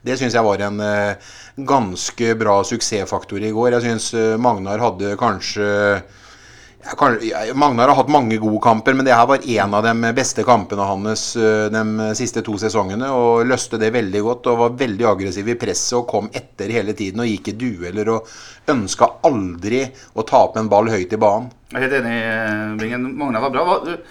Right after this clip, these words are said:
Speaker 2: vi snakket mye om Magnar i fjor også, Bjørn Inge, at, eh, vi nest-, vi avskiltet han ikke, men vi var skuffet over han. Eh,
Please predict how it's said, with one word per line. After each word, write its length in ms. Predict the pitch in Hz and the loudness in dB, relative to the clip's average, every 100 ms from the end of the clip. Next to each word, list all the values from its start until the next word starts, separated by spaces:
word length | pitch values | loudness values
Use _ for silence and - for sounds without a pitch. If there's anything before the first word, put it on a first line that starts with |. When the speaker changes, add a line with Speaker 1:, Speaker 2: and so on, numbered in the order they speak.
| - - - - | -20 -20 -20 -12
Speaker 2:
vi 80 | 151 | -2
snakket 300 | 196 147 160 | 0 0 0
mye 100 | 180 | 0
om 80 | 165 | 0
Magnar 300 | 170 127 143 | 0 0 -2
i 60 | |
fjor 180 | 147 123 | -2 -4
også, 240 | 104 107 | -4 -4
Bjørn 160 | 107 110 | -4 -2
Inge, 140 | 113 165 | -2 -2
at, 180 | 151 | -2
eh, 800 | 147 147 143 143 139 139 135 131 131 127 - - | -4 -4 -4 -6 -6 -10 -12 -12 -12 -14 -20 -14
vi 80 | 135 | -2
nest-, 340 | 160 156 - | -2 -2 -8
vi 120 | 113 120 | -2 0
avskiltet 400 | 98 - 101 135 | 0 -2 -4 -4
han 100 | 123 | -4
ikke, 120 | 117 | -4
men 120 | 131 | -2
vi 80 | 143 | -2
var 80 | 120 | -4
skuffet 240 | 151 139 | -4 -4
over 240 | 95 107 | -4 -6
han. 80 | 185 - | -10 -8
Eh, 480 | 147 147 147 147 | -4 -2 -2 -2